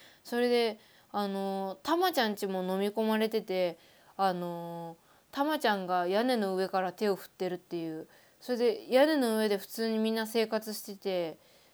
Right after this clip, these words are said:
それにちょっと若干普通に生活しす-、しすぎてて、て、あのー、何？まるちゃんた-、たちが引くっていう、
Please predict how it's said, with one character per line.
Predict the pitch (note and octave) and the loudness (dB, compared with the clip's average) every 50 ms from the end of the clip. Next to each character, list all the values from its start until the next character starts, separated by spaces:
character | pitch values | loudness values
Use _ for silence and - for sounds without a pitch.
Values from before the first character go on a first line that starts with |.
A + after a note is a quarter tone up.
| _ - | _ -10
そ | - - B3+ | -4 0 2
れ | B3+ C4+ C#4 | 2 2 2
に | C#4 C4+ C4 | 0 0 0
ち | - C4+ | 2 0
ょ | C#4 | 0
っ | C#4 | 2
と | B3+ A3 | 0 -2
若 | F#3+ G3+ G3 G3 | 0 0 -2 -2
干 | - - G#3+ G#3+ G#3 G#3 G3 - _ - - - - _ _ _ _ - | 0 0 2 2 2 2 -2 -6 _ -20 -20 -20 -20 _ _ _ _ -16
普 | - - - | -14 -14 -8
通 | - - C4+ C4 | -4 0 2 2
に | C4+ C4+ C4+ | 4 2 4
生 | C4 C4 B3+ | 4 2 4
活 | - C4+ B3+ - B3+ A#3+ | 4 2 0 0 -4 -8
し | |
す-、 | - - - B3+ B3 A3+ A3 - - _ | -8 -6 -6 -6 -6 -6 -8 -12 -14 _
し | - - | -14 -14
す | - - - - - - - D4 C#4+ | -12 -10 -8 -8 -6 -4 -2 -2 -2
ぎ | A3+ A#3 G#3+ | -2 -2 -2
て | G#3+ G#3+ G3 | 0 0 0
て、 | F#3 - F#3+ F3+ - _ _ _ _ _ _ _ _ _ _ _ _ _ _ _ _ _ _ _ _ _ _ - | 0 0 -4 -6 -6 _ _ _ _ _ _ _ _ _ _ _ _ _ _ _ _ _ _ _ _ _ _ -4
て、 | - D4+ E4 D#4+ D4 A3+ D#3+ - - | 0 2 4 4 4 4 2 2 0
あ | F3+ F#3 F3+ | 0 0 0
の | F3 F3 E3+ E3+ E3+ E3+ E3+ E3 E3 E3 E3 E3 E3 E3+ - _ _ _ _ _ _ _ _ _ _ _ _ _ - G3+ | -2 -4 -6 -6 -6 -6 -6 -8 -8 -8 -10 -10 -12 -14 -18 _ _ _ _ _ _ _ _ _ _ _ _ _ -10 -6
ー、 | |
何？ | F#3+ F3+ F3 E3+ E3+ F#3+ _ _ _ _ _ - A3+ | -6 -6 -6 -8 -12 -14 _ _ _ _ _ -2 2
ま | A#3 B3 | 4 4
る | B3+ B3+ | 4 4
ち | A#3 A3+ | 2 2
ゃ | G#3 F#3+ | 0 0
ん | F#3 E3+ | 0 -6
た-、 | - F3+ F#3+ F3 - - - _ _ | -8 -6 -6 -6 -6 -8 -16 _ _
た | - G#3 G#3 | -14 -12 -8
ち | - G#3 G3 | -4 -4 0
が | F#3+ G#3+ G#3+ G3+ F3 - - | 2 4 4 4 4 0 -4
引 | - - - - | -10 -14 -10 -6
く | - C#4 | -4 -4
っ | C#4 | -4
て | C#4 _ _ _ _ - F#3+ F3+ F3+ | -4 _ _ _ _ -6 -4 -2 -2
い | F3 E3+ E3 E3+ E3+ E3+ F3+ F#3 F3 | -2 -2 -4 -6 -6 -4 -2 -2 -4
う、 | E3 | -4